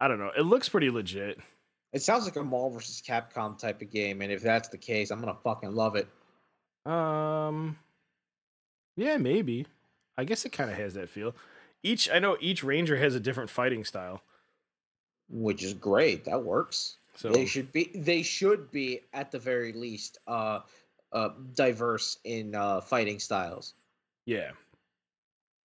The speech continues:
Speaker 1: Well, I know they have, um, like, some of 'em use guns and stuff. And there's one, there's a couple, you can use some of the villains too. Like, they have Zed, um, not Rita. Who was the fucking golden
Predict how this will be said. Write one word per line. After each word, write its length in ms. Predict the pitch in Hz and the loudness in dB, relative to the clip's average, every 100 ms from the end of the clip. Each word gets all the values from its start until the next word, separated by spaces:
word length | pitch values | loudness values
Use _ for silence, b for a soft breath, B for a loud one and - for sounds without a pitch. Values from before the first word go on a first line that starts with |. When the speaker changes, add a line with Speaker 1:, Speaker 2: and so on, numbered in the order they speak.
| - | 2
Speaker 1:
Well, 140 | 131 | 6
I 80 | 156 | 6
know 300 | 170 175 160 | 6 4 4
they 120 | 143 | 4
have, 300 | 143 156 135 | 6 6 4
um, 460 | 135 123 117 113 101 135 | 4 4 2 -2 -6 -4
like, 120 | 131 | -2
some 220 | 151 156 | 0 2
of 100 | 147 | 2
'em 80 | 143 | 2
use 220 | 131 127 | 0 0
guns 340 | 104 113 123 123 | -2 -2 -2 -2
and 100 | 120 | -2
stuff. 360 | 135 131 - _ b b b b _ _ _ _ _ _ _ | 0 0 -4 _ b b b b _ _ _ _ _ _ _
And 540 | 123 117 117 113 110 110 | -2 0 0 -2 -2 4
there's 220 | 156 147 | 4 4
one, 220 | 156 156 | 2 2
there's 140 | 151 151 | 4 2
a 40 | |
couple, 260 | 156 135 139 | 0 -2 -2
you 60 | |
can 140 | 147 240 | 0 2
use 120 | 208 | 4
some 140 | 185 | 4
of 60 | 170 | 4
the 60 | 123 | 4
villains 360 | 139 135 113 | 4 2 -2
too. 160 | - 143 | 0 2
Like, 160 | 120 107 | 2 0
they 120 | 127 | 4
have 180 | 151 104 | 4 2
Zed, 540 | 101 117 135 139 131 B B B _ - | 0 2 4 4 0 B B B _ -6
um, 760 | 117 117 113 110 110 110 104 - _ _ _ _ - | -2 0 0 -2 -4 -6 -8 -12 _ _ _ _ -8
not 260 | 131 98 | -6 -4
Rita. 260 | 104 110 101 | -2 -4 -2
Who 120 | 120 | 0
was 160 | 175 175 | 2 2
the 80 | 135 | -2
fucking 720 | - 127 139 120 110 107 95 | -4 -6 -4 -4 -4 -6 -6
golden 640 | 113 113 110 107 104 101 | 0 2 2 -2 -4 -8